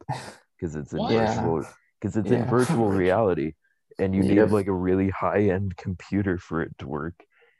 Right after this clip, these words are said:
Speaker 3: Oh my
Speaker 1: Yeah.
Speaker 3: gosh.
Speaker 2: Yeah.
Speaker 1: Stupid stuff. <laughs>
Speaker 2: I'm just
Speaker 1: Yeah.
Speaker 2: hoping that somebody out there can invite me to their <laughs> house so I
Speaker 3: <laughs> In their
Speaker 2: can play
Speaker 3: house.
Speaker 2: Half-Life Alyx.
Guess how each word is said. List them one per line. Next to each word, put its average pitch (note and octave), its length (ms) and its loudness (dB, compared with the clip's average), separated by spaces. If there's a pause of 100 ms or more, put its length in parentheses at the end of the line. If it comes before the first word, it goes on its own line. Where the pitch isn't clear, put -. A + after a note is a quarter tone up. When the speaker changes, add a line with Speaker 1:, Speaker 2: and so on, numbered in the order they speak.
(180)
Speaker 3:
Oh A#2+ 240 -6
my G2 60 -12
Speaker 1:
Yeah. D2 200 -2
Speaker 3:
gosh. G2+ 680 -10
Speaker 2:
Yeah. C#2+ 440 -8 (380)
Speaker 1:
Stupid A2+ 560 -6
stuff. - 480 -8
<laughs> - 1500 -14
Speaker 2:
I'm F#2 180 -4
just F#2+ 200 -4
Speaker 1:
Yeah. D2 240 0
Speaker 2:
hoping G2+ 280 0
that F2+ 220 0
somebody F2 760 -4
out E2+ 240 -4
there D#2+ 400 -4 (800)
can F2 160 -6
invite F2+ 400 -2
me A2 160 -2
to G2 120 -2
their F2 240 -2
<laughs> E2+ 240 -12
house F#2+ 300 -12
so - 180 -12
I G#2 80 2
Speaker 3:
<laughs> C3+ 140 2
In D#3+ 60 2
their B2+ 160 0
Speaker 2:
can A#2 160 -4
play F#2 160 0
Speaker 3:
house. F2+ 200 -4
Speaker 2:
Half-Life F#2+ 580 -4
Alyx. F2 380 -4